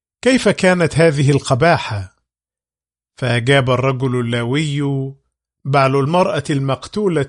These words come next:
وقال: "دخلت أنا وسريتي إلى جبعة التي لبنيامين لنبيت، فقام علي أصحاب جبعة وأحاطوا علي بالبيت ليلاً وهموا بقتلي،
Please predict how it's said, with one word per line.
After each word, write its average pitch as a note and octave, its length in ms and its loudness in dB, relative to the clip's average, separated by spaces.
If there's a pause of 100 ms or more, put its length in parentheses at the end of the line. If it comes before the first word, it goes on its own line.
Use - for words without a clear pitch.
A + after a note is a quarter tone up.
وقال: A#2 840 -2 (1080)
"دخلت D#3+ 520 2
أنا E3 360 2
وسريتي E3+ 1080 -2
إلى D3 180 2
جبعة D3+ 460 0
التي D#3+ 400 0
لبنيامين D3 800 0
لنبيت، D3 840 -4 (920)
فقام C#3 400 -4
علي C3+ 460 0
أصحاب C3+ 520 -2
جبعة D3+ 500 0
وأحاطوا C#3 500 -2
علي C#3+ 420 0
بالبيت C#3 460 -4
ليلاً F3 580 2
وهموا D#3+ 480 0
بقتلي، G#2 840 -6